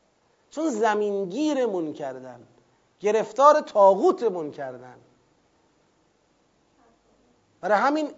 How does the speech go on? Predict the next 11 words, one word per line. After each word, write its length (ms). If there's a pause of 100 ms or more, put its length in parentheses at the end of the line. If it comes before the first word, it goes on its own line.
(220)
فرهنگ 420
انفاق 360
برپا 320
نمی‌شود، 640
فرهنگ 440
قتال 380
برپا 580 (360)
نمی‌شود. 840 (800)
مؤمنین 500
شدن 320
منفعل، 1080